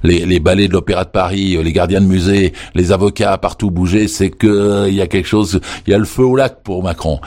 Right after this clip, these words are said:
La deuxième chose, bah, c'est que son projet est devenu incohérent. Même le Sénat l'a retoqué, a dit qu'il était lacunaire, pas stable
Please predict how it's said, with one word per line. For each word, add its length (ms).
La 100
deuxième 300
chose, 280
bah, 100
c'est 160
que 220
son 220
projet 480
est 80
devenu 320
incohérent. 520
Même 280
le 100
Sénat 580
l'a 160
retoqué, 520
a 80
dit 140
qu'il 160
était 200
lacunaire, 760
pas 160
stable 500